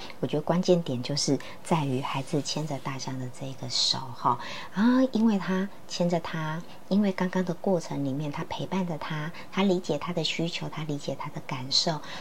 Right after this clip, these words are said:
所以让大象心里面怎么样？觉得，哎，温暖，觉得幸福，觉得被同理，觉得被陪伴。好，所以大象开始变成了粉红色。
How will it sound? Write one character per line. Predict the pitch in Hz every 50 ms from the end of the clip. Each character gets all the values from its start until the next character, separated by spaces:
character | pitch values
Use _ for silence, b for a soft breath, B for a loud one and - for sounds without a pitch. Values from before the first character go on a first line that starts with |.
| B -
所 | - 240
以 | 240
让 | 240 233 214
大 | - 233 196
象 | 190 - 202 175
心 | - - - 185 170
里 | 143
面 | 170 175
怎 | - - -
么 |
样？ | 131 123 - B B B B B - -
觉 | - 143
得， | 147 151 135 127 - -
哎， | - 151 185
温 | 196 185 202 202 202 208
暖， | 214 196 175 156 139
觉 | - 151
得 | 143 139 135
幸 | - - - 180 160
福， | 147 - - 139
觉 | 135 - 139
得 | 131
被 | - 202 196 185
同 | - - - 131 135 143
理， | 139 123
觉 | 123 - 131
得 | - 135
被 | - 165 143 127
陪 | - - - - 135
伴。 | - - 135 - B B B B B B
好， | - - - 120
所 | - - 147
以 | 139
大 | - 147 131
象 | 123 - 139
开 | - - 123
始 | 123 - -
变 | 147 135
成 | 120 - -
了 | - -
粉 | - - - - -
红 | - - - - -
色。 | - - - - -